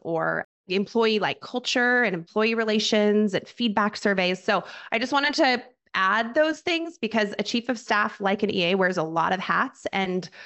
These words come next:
will step into functions based on the need of the business and step out of functions when there's somebody who else, else is gonna take 'em on. But in terms of working with the E A in the rhythm of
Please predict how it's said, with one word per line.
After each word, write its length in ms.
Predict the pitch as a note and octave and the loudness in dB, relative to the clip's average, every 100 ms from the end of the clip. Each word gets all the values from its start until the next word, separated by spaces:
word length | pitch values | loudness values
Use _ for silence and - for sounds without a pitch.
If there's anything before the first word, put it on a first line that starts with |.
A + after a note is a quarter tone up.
| - - | -20 -14
will 200 | - A3+ | -2 0
step 360 | G#3+ - A3+ G#3+ | 0 -2 -2 0
into 260 | - G#3+ A3 | 0 2 0
functions 460 | G3+ G3 - C#4+ A3 | -2 -4 -2 -2 0
based 280 | F#3+ G3 | 0 0
on 120 | G#3+ G#3+ | 2 2
the 100 | F3+ | 2
need 240 | E3+ F3+ | 0 0
of 80 | E3+ | 0
the 80 | F3+ | -2
business 560 | D#3+ - D4 F#4 - - - | -2 0 -2 -2 -10 -20 -8
and 100 | G#3 | -4
step 160 | G3+ G3 | -2 0
out 160 | C4+ G#4 | 0 0
of 120 | F4 | -2
functions 520 | A#3 A3 A#3 G#3+ G#3 | -4 -6 -6 -6 -4
when 140 | G3+ G3+ | -2 0
there's 260 | F#3+ F#3+ | 0 -2
somebody 360 | - F#3 F#3+ F#3+ | -2 0 2 4
who 100 | F#3 | 4
else, 260 | E3 - - G#3 - | 2 0 -6 -6 -2
else 360 | G#3 F3+ G3 F#3+ | 0 2 0 -2
is 120 | F3+ | -4
gonna 280 | E3+ D#3 D#3 - | -2 -2 -4 -8
take 200 | - D#3 | -8 -6
'em 100 | C#3 | -2
on. 260 | B2 F3 A#3 _ _ - | 0 0 -4 _ _ -2
But 80 | B3+ | 0
in 100 | C4 | 0
terms 260 | F#4 G#4+ | -2 -2
of 120 | A4 A3+ | -4 -4
working 340 | G#3+ A#3 B3+ | -4 -4 -4
with 160 | A3+ G#3+ | -4 -6
the 140 | - | -8
E 120 | G3 F#3 | -4 -4
A 320 | F#3+ E3 F3 - - _ _ | -2 -4 -6 -14 -20 _ _
in 220 | A#3+ A3 G3 | 0 2 2
the 100 | F3+ | 2
rhythm 300 | G#3+ G#3 | 0 2
of 140 | F#3+ | 0